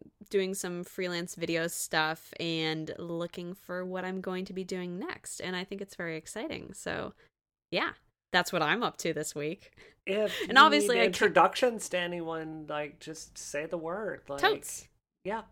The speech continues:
Speaker 1: Yeah, no,
Speaker 2: Yeah.
Speaker 1: I'm, I'm feeling pretty good about this. Like, ob-, obvi-, obviously, I can't quite talk about what I'm doing right now because it's very up in the air,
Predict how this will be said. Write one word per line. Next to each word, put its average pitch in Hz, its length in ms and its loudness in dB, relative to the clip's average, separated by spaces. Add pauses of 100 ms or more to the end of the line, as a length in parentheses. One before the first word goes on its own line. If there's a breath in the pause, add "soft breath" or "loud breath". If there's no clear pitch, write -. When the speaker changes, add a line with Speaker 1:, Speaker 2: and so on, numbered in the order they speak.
(140)
Speaker 1:
Yeah, 311 100 -2
no, 320 80 2
Speaker 2:
Yeah. 269 80 2
Speaker 1:
I'm, 285 180 2
I'm 285 120 -2
feeling 359 280 2
pretty 254 180 4
good 202 160 4
about 180 220 0
this. 156 160 0
Like, 185 200 4
ob-, 202 200 4
obvi-, 185 320 -2 (100)
obviously, 185 380 -2
I 175 60 -2
can't - 380 -6
quite - 360 -6 (100)
talk - 400 -6
about 311 400 -4
what 330 160 -2
I'm 311 220 -2
doing 330 560 -2
right 330 260 -2
now 339 380 -2
because 202 460 -2
it's 175 180 -6
very 190 200 4
up 180 160 -2
in 190 100 2
the 175 180 2
air, 185 260 2